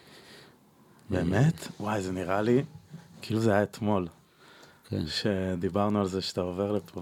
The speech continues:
Speaker 1: וזה. שעברת, פתאום אמרת לי, פגשתי אותך פה, מה, היה איזה משהו כזה, נכון? פתאום כזה, "אה, אני גם גר פה, אני גם גר פה, אה."
Speaker 2: לא, עליך אני ידעתי.
Speaker 1: כן.
Speaker 2: לא, עליך ידעתי שגרת בנווה עתיב.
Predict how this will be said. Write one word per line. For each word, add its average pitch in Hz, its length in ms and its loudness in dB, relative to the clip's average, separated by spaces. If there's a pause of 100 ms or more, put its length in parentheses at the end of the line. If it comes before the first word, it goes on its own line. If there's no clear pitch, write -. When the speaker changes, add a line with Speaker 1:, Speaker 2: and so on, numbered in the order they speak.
Speaker 1:
וזה. 92 240 -2 (760)
שעברת, 104 560 2
פתאום 131 280 4
אמרת 143 320 4
לי, 127 200 8
פגשתי 135 420 2
אותך 131 260 0
פה, 110 100 0
מה, 127 320 4
היה 135 200 6
איזה 151 180 4
משהו 120 280 0
כזה, 92 260 0
נכון? 131 340 2 (380)
פתאום 147 360 6
כזה, 131 440 8 (540)
"אה, 185 160 8
אני 143 140 8
גם 196 240 8
גר 180 240 10
פה, 123 140 8
אני 147 120 4
גם 220 220 10
גר 202 280 12
פה, 151 240 10
אה." 226 340 4 (360)
Speaker 2:
לא, 107 140 6
עליך 87 260 2
אני 98 200 4
ידעתי. 87 640 2 (400)
Speaker 1:
כן. 113 240 2 (1300)
Speaker 2:
לא, 101 220 6
עליך 90 240 2
ידעתי 107 280 4
שגרת 87 360 4
בנווה 82 400 4
עתיב. 127 380 4